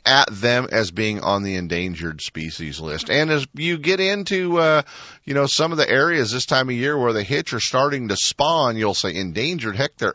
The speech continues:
everywhere." And, uh, and they are. Um, and that's one of the reasons why the California Department of Fish and Wildlife have put a, uh, an off limits basically on the, uh, on the hitch. You know, you cannot pursue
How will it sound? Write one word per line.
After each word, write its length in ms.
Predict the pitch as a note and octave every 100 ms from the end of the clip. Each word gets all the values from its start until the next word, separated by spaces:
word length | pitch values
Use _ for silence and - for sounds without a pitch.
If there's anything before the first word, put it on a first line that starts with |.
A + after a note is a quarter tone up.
| -
everywhere." 680 | C3+ F#3 F3 G2 E2 D#2+ E2+
And, 180 | G#2+ A#2+
uh, 140 | A#2+
and 200 | G#2+ B2
they 180 | B2+ D3+
are. 260 | C#3 G2+ A#2+ - - - -
Um, 580 | A#2 A#2+ A#2+ A#2 A#2 -
and 200 | A#2+ B2
that's 240 | C3+ E3+
one 140 | D#3+ D#3+
of 80 |
the 80 | D3
reasons 380 | B2 C#3+ C3 G#2
why 220 | G2+ A2
the 100 | G2
California 480 | - G2 G2+ G2+ F#2
Department 380 | E2 F2+ F2 E2+
of 60 |
Fish 200 | - F2
and 100 | F#2
Wildlife 480 | D#2 D#2+ F2 D2+ C#2
have 320 | G2 G2+ G2
put 320 | - C#3+ C#3+ - - - -
a, 300 | A2 A#2 A#2
uh, 220 | A2 A2 -
an 200 | B2 -
off 300 | B2+ F#3 -
limits 380 | C3+ D3 E2 -
basically 600 | G2 G#2+ - A2 G#2 F#2+
on 340 | F#2 G#2 A#2 A#2
the, 320 | A2+ G#2+ G#2
uh, 140 | G2+ -
on 200 | A2+ B2+
the 80 |
hitch. 420 | G2+ A#2 A2+ - -
You 80 |
know, 80 | F#2+
you 220 | F#2+ G#2
cannot 600 | A2+ C3+ C3 B2+ B2 A2+ - - - -
pursue 640 | A#2+ G2 - D3 D#3